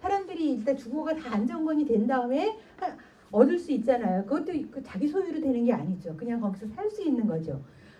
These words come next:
그런 걸 갖고 우리는 쩐주라고 얘기를 하고 많이 왜곡을 시키는데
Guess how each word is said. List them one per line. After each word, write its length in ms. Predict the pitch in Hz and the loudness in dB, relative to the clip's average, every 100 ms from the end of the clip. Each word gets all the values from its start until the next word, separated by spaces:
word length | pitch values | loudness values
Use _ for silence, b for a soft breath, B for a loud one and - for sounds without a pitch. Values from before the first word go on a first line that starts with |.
| - | 0
그런 320 | 277 370 403 | 4 4 4
걸 140 | 392 | 0
갖고 240 | 330 - 294 | -2 -2 -2
우리는 320 | 247 269 269 | 2 2 2
쩐주라고 560 | 339 359 359 320 294 | -2 -6 -6 -6 -2
얘기를 360 | 254 196 240 262 | -2 -2 0 0
하고 300 | 320 285 311 | 0 -2 -2
많이 240 | 247 214 | 0 0
왜곡을 380 | 220 240 277 277 | 0 0 0 -2
시키는데 720 | 269 - 311 254 285 311 165 | -6 -4 -2 0 2 2 2